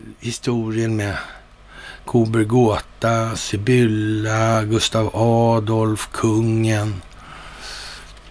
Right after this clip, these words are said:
Ja. Ja, det här handlar ju om Epstein.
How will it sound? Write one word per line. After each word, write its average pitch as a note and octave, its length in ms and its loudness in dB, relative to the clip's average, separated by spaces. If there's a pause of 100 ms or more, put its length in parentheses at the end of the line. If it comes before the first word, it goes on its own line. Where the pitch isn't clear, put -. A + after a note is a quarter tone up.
(320)
Ja. G#2+ 240 2 (4000)
Ja, C3 60 0
det A#2 60 4
här B2 420 0
handlar A#2+ 300 0
ju - 20 -2
om C3+ 60 2
Epstein. G2 540 -6